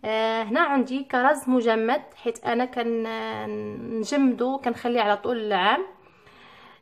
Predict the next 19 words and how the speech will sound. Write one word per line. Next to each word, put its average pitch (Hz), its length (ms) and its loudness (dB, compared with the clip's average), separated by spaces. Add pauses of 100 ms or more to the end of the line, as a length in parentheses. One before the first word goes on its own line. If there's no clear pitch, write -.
(140)
آه، 214 360 -4
كما 285 220 0
كتشوفوا 240 560 -2 (600)
استعملناه 240 580 2
هنا 226 120 0
في 214 120 -2
هذا 202 100 2 (100)
البلاستيك 202 520 -4
هذا 202 260 0
في 240 120 -6
المجمد. 196 520 -2 (1800)
كناخذ 302 640 4
كميه 320 460 6
من 254 140 4
الكرز، 226 760 2 (340)
كميه 269 320 2
قليله 233 340 2
من 208 100 0
الكرز، 202 400 0